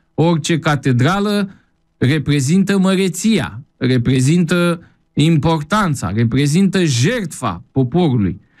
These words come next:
Dar oamenii ăștia nu s-au documentat dinainte în ceea ce privește catedrala.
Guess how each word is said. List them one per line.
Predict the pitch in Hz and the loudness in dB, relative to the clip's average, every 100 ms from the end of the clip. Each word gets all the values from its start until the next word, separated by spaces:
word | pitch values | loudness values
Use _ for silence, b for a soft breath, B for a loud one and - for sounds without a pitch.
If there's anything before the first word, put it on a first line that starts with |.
| B B | B B
Dar | 131 | -2
oamenii | 170 220 226 | 0 0 -2
ăștia | - 233 | 0 0
nu | 240 | 0
s-au | 233 233 | 2 0
documentat | 220 - 226 226 226 180 | 0 2 2 2 0 2
dinainte | 151 160 170 151 127 107 95 - _ | 2 2 2 2 0 0 -4 -12 _
în | - 117 | -2 0
ceea | 147 147 | 0 0
ce | 139 | 0
privește | 131 135 151 151 | 0 0 0 -2
catedrala. | 139 123 120 117 123 165 208 | -2 -2 0 2 2 0 -2